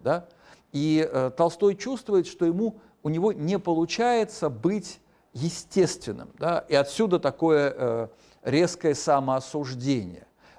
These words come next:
Слишком подобострастен, ведёт себя неподобающим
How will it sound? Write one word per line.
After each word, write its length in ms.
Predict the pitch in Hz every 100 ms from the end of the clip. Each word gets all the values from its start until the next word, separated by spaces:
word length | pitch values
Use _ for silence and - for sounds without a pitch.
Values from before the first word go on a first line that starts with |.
| -
Слишком 600 | - - 135 160 - 147
подобострастен, 1000 | 127 143 131 147 147 - 147 110 - 98
ведёт 300 | 95 113 143
себя 240 | - 120 131
неподобающим 920 | 127 123 117 110 107 104 - 117